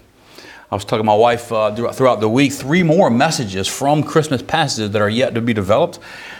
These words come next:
And, uh, I was, you know, searching the Lord for those, and the Lord brought this back to my attention.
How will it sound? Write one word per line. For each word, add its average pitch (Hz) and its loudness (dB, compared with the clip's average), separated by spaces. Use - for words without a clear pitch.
And, 107 0
uh, 107 8
I 107 6
was, 117 -4
you 131 -6
know, 104 -2
searching 127 -2
the 117 0
Lord 120 2
for 120 -4
those, 127 4
and 110 0
the 117 0
Lord 160 0
brought 160 2
this 139 0
back 117 -2
to 120 -2
my 117 2
attention. 107 -8